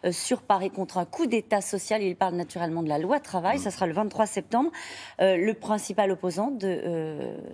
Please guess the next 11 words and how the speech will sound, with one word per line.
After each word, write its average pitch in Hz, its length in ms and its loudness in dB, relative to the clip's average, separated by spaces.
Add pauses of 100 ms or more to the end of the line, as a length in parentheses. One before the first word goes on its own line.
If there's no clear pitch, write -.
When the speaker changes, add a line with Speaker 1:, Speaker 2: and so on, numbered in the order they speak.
(240)
Speaker 1:
d'Emmanuel 160 380 2
Macron, 190 400 -2
c'est - 220 4
Speaker 2:
C'est, 320 40 6
Speaker 1:
lui. 285 140 6
Speaker 2:
c'est, 285 260 2
c'est - 240 -6
une 147 100 0
force 185 220 -4
de 120 80 -2
protestation. 190 880 -4